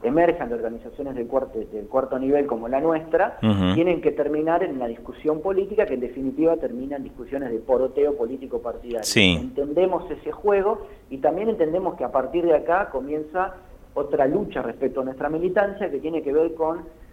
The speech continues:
Speaker 1: readecuar todos estos procesos y empezar a rediscutir estas cuestiones en términos de lo que hablábamos antes, una
Speaker 2: Claro.
Speaker 1: cuestión, eh, pura y económica, digamos. ¿Cuánta plata tengo para lo que me estás queriendo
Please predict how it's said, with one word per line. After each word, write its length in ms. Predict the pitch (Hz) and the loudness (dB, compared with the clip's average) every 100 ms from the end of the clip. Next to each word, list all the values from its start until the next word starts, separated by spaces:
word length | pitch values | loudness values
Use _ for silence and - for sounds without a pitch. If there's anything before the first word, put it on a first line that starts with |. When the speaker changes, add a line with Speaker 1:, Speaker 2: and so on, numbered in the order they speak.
| - | -18
Speaker 1:
readecuar 720 | - 131 135 143 - 202 185 | 0 4 6 4 4 4 2
todos 240 | 175 156 - | 0 -2 -4
estos 220 | 151 165 | -6 -8
procesos 460 | - 170 180 190 156 | -6 -8 -6 -8 -6
y 60 | |
empezar 520 | 131 135 143 143 170 180 | -8 -4 -4 0 2 2
a 80 | |
rediscutir 880 | 151 127 131 123 131 - 160 156 190 | 0 0 0 -2 -8 -6 -6 -2 0
estas 240 | 185 - 123 | 0 -2 -4
cuestiones 520 | 135 - 202 202 190 | -6 0 0 0 -4
en 100 | 120 | -4
términos 420 | - 156 156 151 | 0 0 0 0
de 200 | 156 190 | 0 2
lo 120 | 247 | 0
que 80 | - | 0
hablábamos 460 | 110 123 120 139 - | -2 0 -2 -4 -2
antes, 220 | 185 - | -2 -2
una 80 | - | -2
Speaker 2:
Claro. 160 | 107 131 | 0 0
Speaker 1:
cuestión, 340 | - 151 151 - - - | 0 -2 -2 -10 -20 -6
eh, 180 | 120 - - - - | -6 -6 -16 -20 2
pura 240 | 202 202 | 4 4
y 100 | 185 | 2
económica, 540 | 151 143 147 143 123 117 | 2 2 0 -2 -2 -4
digamos. 380 | 123 117 110 - | -2 -6 -8 -2
¿Cuánta 260 | 165 175 | 0 0
plata 320 | 170 170 175 170 | 2 2 2 0
tengo 300 | 185 185 - | -2 -2 0
para 160 | 151 | 0
lo 120 | 135 | 0
que 60 | 131 | -4
me 100 | 135 | -8
estás 160 | 139 147 | -10 -10
queriendo 500 | 151 151 151 151 | -8 -8 0 0